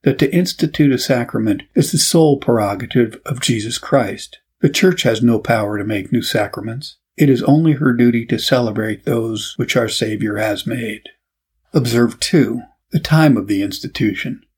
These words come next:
the night before his passion, the night in which he was betrayed, Jesus took bread. Learn thence that it is very necessary, when sufferings are approaching, to have recourse to the table of the Lord,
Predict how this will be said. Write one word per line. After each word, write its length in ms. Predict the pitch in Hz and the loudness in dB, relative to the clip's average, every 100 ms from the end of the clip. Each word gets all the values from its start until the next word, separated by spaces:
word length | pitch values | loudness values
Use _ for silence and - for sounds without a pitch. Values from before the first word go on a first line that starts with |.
| _ | _
the 80 | 160 | -2
night 280 | 123 101 104 | 0 0 -2
before 360 | - - 107 104 | -6 -4 -2 -2
his 100 | - | -6
passion, 560 | - 113 104 - 131 - _ _ | -4 -4 -4 -8 -12 -14 _ _
the 80 | 143 | 2
night 240 | 127 117 | 4 2
in 100 | 113 | 2
which 200 | 117 104 | 0 -2
he 60 | - | -2
was 160 | 110 104 | -2 -4
betrayed, 800 | - - 156 131 110 104 101 - - | -8 -4 0 2 2 -2 -6 -18 -8
Jesus 360 | - 107 123 | -4 -2 -4
took 300 | - 120 - | -6 -10 -10
bread. 300 | - 131 - - _ _ _ _ _ - | -10 -10 -10 -20 _ _ _ _ _ 0
Learn 240 | 156 147 | 4 4
thence 380 | 117 113 113 - _ - | 4 -2 -6 -12 _ -2
that 120 | 127 | 2
it 120 | 131 | 2
is 100 | 117 | 0
very 340 | 113 135 139 120 | 2 2 4 4
necessary, 840 | 120 123 - - 107 101 104 - _ - | 4 2 -2 -6 -4 -4 -6 -10 _ -6
when 180 | 120 | -4
sufferings 540 | - 135 117 110 104 101 | 0 0 0 -2 -4 -2
are 100 | 101 | -4
approaching, 680 | - 113 101 - 110 110 _ - | -2 -2 -2 -4 -8 -10 _ -6
to 80 | 120 | 0
have 260 | 131 117 | 0 2
recourse 480 | 139 139 - 123 117 | 2 2 0 0 -2
to 120 | - | -4
the 80 | 110 | -4
table 400 | - 123 120 127 | -2 0 0 0
of 80 | 123 | 0
the 100 | 127 | 2
Lord, 480 | 120 107 98 127 | 2 0 -2 -6